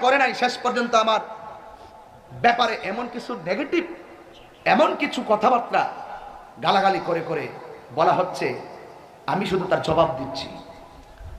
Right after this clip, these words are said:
আমি কিন্তু এখনো কাহার নাম মেনশন করে গালাগালি বা ধমক দিয়ে কথা বলি নাই। ওনারা যেইভাবে আমাকে বলে বাউল বক্তা, আমি বলি তোমরা হইলে ফাউল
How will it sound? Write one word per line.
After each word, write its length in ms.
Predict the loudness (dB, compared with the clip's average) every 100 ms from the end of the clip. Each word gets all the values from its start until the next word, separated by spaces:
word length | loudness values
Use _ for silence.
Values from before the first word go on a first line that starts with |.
| -10 -2
আমি 100 | 0 0
কিন্তু 160 | 4 4
এখনো 180 | 4 2 2
কাহার 200 | 2 2 2
নাম 140 | 4 4 2 0
মেনশন 280 | -2 -2 -4 -2
করে 120 | -4 -4 -14 -8 0
গালাগালি 360 | 4 4 2 2
বা 60 | 0 -2 -8 -4
ধমক 220 | -2 0
দিয়ে 100 | -2 -2
কথা 140 | -2 -2
বলি 160 | -2 -4
নাই। 100 | -6 -10 -14 -16 -16 -18 -16 -6
ওনারা 200 | 2 2 4
যেইভাবে 360 | 4 4 2 0 -4 -10 -14 -10 -4
আমাকে 240 | -2 0 -2 -2
বলে 140 | -4 0
বাউল 220 | 0 0 -2
বক্তা, 320 | -6 -8 -10 -10 -12 -14 -16 -16 -10 -4
আমি 120 | 0 2
বলি 140 | 0 -2 -4
তোমরা 200 | -2 0
হইলে 140 | -2 2
ফাউল 280 | 4 4